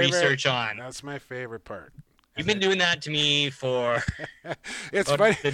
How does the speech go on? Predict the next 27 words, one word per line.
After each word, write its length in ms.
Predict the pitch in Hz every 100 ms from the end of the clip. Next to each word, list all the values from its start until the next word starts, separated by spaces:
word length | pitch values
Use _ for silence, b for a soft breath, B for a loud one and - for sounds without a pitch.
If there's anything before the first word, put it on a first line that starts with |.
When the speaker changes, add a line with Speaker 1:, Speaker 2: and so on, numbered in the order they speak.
| 131
Speaker 1:
decade 380 | 135 110 107 147
Speaker 2:
Yeah, 220 | 214 220
Speaker 1:
now. 240 | 220 247
Speaker 2:
no, 80 | 214
it's, 120 | 180
I 180 | 196 180
was 160 | 170 160
about 300 | 156 185 180
to 60 | 151
say, 360 | 180 175 147
I, 0 |
I, 320 | - 131 143 - _
you 140 | - 139
know, 140 | 135
like, 200 | 131 127
I, 220 | 131 127 -
I 80 | 120
get 220 | 143 -
the, 280 | 139 127 117
the 80 | 123
memories 480 | 135 143 143 131 -
popping 380 | 139 139 123
up 220 | 131 139 127
on 100 | 117
my 140 | 110
Facebook, 640 | - 147 160 - 120 117 120
and, 300 | 110 110